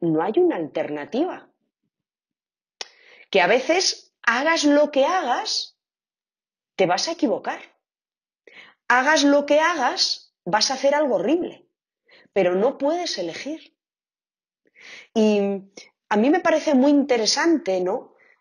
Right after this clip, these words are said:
Ah, porque esto cons-, eh, eh, sucede constantemente en las tragedias, esta situación en la que, insisto,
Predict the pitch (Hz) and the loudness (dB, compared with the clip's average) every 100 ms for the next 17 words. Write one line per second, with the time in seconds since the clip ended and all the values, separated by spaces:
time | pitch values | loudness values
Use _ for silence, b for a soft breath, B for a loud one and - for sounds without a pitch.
0 | _ - 196 208 202 254 269 233 202 175 | _ 0 2 2 2 2 2 2 0 0
1 | - 190 180 - 185 - - 214 262 269 | -2 0 0 0 -2 0 2 2 2 2
2 | 254 196 185 - 254 262 220 190 196 185 | 2 0 0 -2 -2 0 -2 0 -2 0
3 | 175 165 - 175 285 302 233 226 B _ | -2 -2 -4 -4 0 0 0 -2 B _
4 | 269 - 285 269 202 202 339 294 208 196 | -2 0 2 2 0 0 0 2 2 2
5 | 202 175 - _ _ 233 196 339 339 - | -2 -6 -14 _ _ -8 -4 -6 -4 -2
6 | 170 - | -2 -2